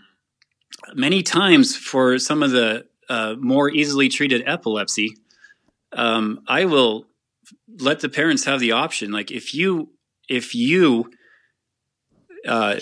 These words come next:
promise to really put your kid on a very vigorous, appropriate sleep schedule, we may not need seizure medications. Um, and I, you know, I just had a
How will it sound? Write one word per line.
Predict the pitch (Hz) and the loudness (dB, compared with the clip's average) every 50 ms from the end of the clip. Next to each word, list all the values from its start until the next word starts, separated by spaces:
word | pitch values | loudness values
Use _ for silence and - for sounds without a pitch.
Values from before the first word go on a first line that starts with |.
| - - | -8 -4
promise | - - 143 165 175 160 143 139 131 - - - - _ - | 0 2 4 4 6 4 4 2 2 0 -4 -6 -8 _ -8
to | - - 123 113 | -4 -2 -2 -2
really | 107 113 143 175 180 170 147 | -2 -2 0 0 2 0 0
put | - - 160 - - - | 0 -2 -2 -2 -2 -2
your | 147 143 | -4 -4
kid | 135 - - - 165 151 127 117 123 | -4 -6 -4 0 2 2 2 0 -2
on | - 127 120 120 120 120 | -4 -4 -4 -2 -2 -2
a | - 123 113 110 104 104 101 - - | -2 -2 -2 -2 -2 -4 -6 -10 -16
very | - 110 120 135 147 165 160 135 | -10 -4 -2 0 2 2 2 0
vigorous, | 117 113 127 143 147 139 131 123 117 113 113 - - - - - | 0 0 0 0 0 0 0 2 2 0 0 -2 -4 -8 -8 -10
appropriate | 113 - - - 147 147 139 - 123 117 110 107 107 - _ _ _ | -12 -6 -2 0 0 0 0 0 0 0 0 0 -2 -6 _ _ _
sleep | - - - - 143 156 139 139 | -8 -8 -6 -2 0 0 0 0
schedule, | - - - - 156 160 156 123 113 98 98 104 - - - | -4 -6 -4 -2 -2 -2 -2 -2 -4 -6 -8 -8 -12 -14 -10
we | 135 127 151 170 170 | -4 0 0 2 2
may | 147 143 143 139 | 2 2 4 4
not | 131 127 131 139 143 135 - | 6 4 4 2 0 -2 -2
need | 131 135 151 143 120 104 | 0 0 2 2 0 0
seizure | - - - 143 127 113 110 | -2 -2 -2 -2 -2 -2 -2
medications. | 101 101 92 87 - - 95 90 - - - - - - - _ _ _ _ _ _ _ _ _ _ _ _ _ _ - | -4 -6 -6 -8 -10 -12 -10 -8 -8 -8 -8 -8 -8 -8 -10 _ _ _ _ _ _ _ _ _ _ _ _ _ _ -6
Um, | - 120 117 110 107 101 98 98 - _ _ _ _ - - | -2 0 0 0 0 -2 -6 -10 -14 _ _ _ _ -12 -6
and | 120 123 127 | -2 0 0
I, | 131 127 | 0 0
you | 123 123 - 127 120 | 0 -2 -4 -4 -4
know, | 113 110 110 - | -2 -4 -4 -2
I | 131 135 | -2 -2
just | 135 131 151 151 - - | -2 -2 -2 -4 -4 -4
had | - 160 160 165 135 | -4 -2 -2 0 -2
a | 104 101 101 | -2 -4 -6